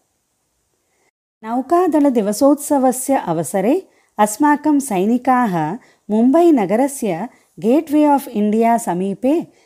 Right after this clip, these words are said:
खादीवस्त्रयुक्तां पञ्चविंशत्यधिकद्विशतपददीर्घां, सार्धैकशतपदोन्नतां,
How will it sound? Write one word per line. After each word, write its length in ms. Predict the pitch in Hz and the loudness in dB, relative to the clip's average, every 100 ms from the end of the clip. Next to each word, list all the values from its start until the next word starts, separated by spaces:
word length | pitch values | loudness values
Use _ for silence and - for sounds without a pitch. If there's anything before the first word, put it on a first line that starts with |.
| _ - | _ -6
खादीवस्त्रयुक्तां 1400 | 202 233 294 330 208 175 - 294 240 226 - 220 214 208 _ _ _ | 0 0 4 2 2 -4 -2 0 0 -2 -2 -2 -2 -4 _ _ _
पञ्चविंशत्यधिकद्विशतपददीर्घां, 2750 | 214 262 311 359 311 277 277 262 262 233 233 240 202 165 156 262 302 302 185 170 240 214 202 185 156 180 185 185 _ _ _ - | 0 0 0 2 2 2 -2 -2 -2 0 0 0 -2 -4 -4 -4 -2 -2 -2 0 0 0 -4 -6 -4 -2 -2 -4 _ _ _ -4
सार्धैकशतपदोन्नतां, 2000 | 214 214 254 220 285 320 320 294 277 277 214 180 220 254 247 214 220 202 196 | 0 2 0 2 2 2 0 -2 -2 -2 -2 -2 0 2 0 0 0 0 -2